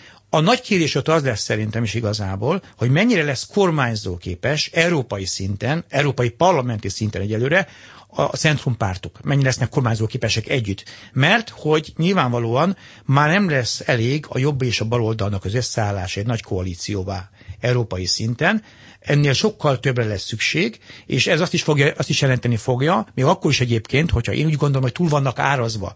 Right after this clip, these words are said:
az európai populisták, ezt majd meglátjuk igazából, de én, én túlárazottnak látom továbbra is őket.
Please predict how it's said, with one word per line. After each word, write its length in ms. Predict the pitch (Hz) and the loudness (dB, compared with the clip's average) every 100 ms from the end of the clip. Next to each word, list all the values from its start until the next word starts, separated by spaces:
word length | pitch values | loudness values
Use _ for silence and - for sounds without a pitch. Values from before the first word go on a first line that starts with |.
| - - - - | -14 -20 -20 -14
az 140 | - 131 | -4 0
európai 360 | 131 113 107 | 0 2 -2
populisták, 760 | 107 107 113 104 - 85 104 - - - _ | -2 -4 -4 -6 -2 -2 -2 -6 -20 -20 _
ezt 120 | - - | -10 0
majd 100 | 131 | 2
meglátjuk 440 | 143 113 - 113 | 2 0 -2 -4
igazából, 500 | 113 117 120 147 156 | -2 0 0 0 0
de 80 | 139 | 2
én, 120 | 135 139 | 0 0
én 140 | 156 | 2
túlárazottnak 640 | 151 160 135 131 127 127 | 4 6 4 2 0 0
látom 340 | 131 120 120 113 | -2 -4 -4 -4
továbbra 280 | 131 113 107 | -2 -2 -2
is 120 | - | -2
őket. 320 | 131 165 - | 0 0 -2